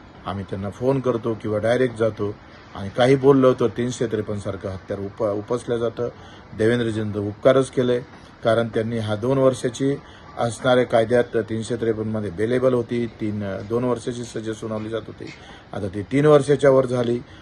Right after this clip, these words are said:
आणि म्हणजे एक चांगलं संरक्षण आता अधिकाऱ्यांना दिलेलं आहे. काही बोललं, काय झालं तर तो लगेच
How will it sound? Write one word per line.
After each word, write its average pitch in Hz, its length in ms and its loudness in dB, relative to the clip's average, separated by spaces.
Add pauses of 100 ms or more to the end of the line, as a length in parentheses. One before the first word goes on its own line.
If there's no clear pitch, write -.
(160)
आणि 110 120 -4
म्हणजे 113 320 2
एक 120 100 -2
चांगलं 123 320 2
संरक्षण 110 500 -2
आता 110 240 0
अधिकाऱ्यांना 101 540 -4
दिलेलं 104 380 -4
आहे. 113 220 -4 (440)
काही 123 300 2
बोललं, 131 340 4
काय 120 220 4
झालं 117 200 2
तर 113 120 0 (120)
तो 110 100 2
लगेच 113 340 4